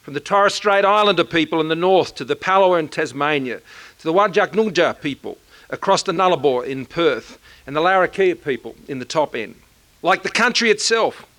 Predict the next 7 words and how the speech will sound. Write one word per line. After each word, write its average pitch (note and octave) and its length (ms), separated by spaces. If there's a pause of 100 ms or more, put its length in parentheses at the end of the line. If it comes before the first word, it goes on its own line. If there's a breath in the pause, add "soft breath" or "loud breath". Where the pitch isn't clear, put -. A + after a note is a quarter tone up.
(360 soft breath)
Australia's F3+ 440
Aboriginal E3+ 480
and C#3 100
Torres E3+ 280
Strait D#3+ 380
Islander E3 320
peoples - 600